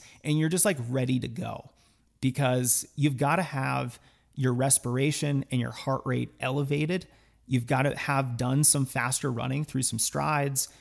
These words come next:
Maybe your warm-up included a, a slight progression. All of those things are really gonna metabolically prime you and,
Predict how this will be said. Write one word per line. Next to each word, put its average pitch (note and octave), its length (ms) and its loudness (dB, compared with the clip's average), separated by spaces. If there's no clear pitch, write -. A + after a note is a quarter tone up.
Maybe C3 220 4
your C3 160 2
warm-up B2+ 460 0
included B2+ 440 -2
a, B2 200 -6
a - 40 -2
slight - 360 -2
progression. C#3 720 -4
All G#3+ 180 4
of G#3+ 60 2
those F3+ 180 4
things D3 280 4
are B2+ 80 0
really D3+ 260 4
gonna C3+ 140 2
metabolically C3 920 0
prime C3 380 -2
you F3 240 0
and, B2+ 500 0